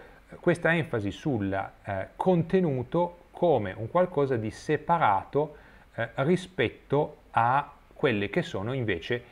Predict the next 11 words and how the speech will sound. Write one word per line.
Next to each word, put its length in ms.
eh, 200
gli 120
aspetti 400
di 100
visualizzazione. 760
Eh, 120
per 200
cui, 500
eh, 360
l'idea 640
è, 260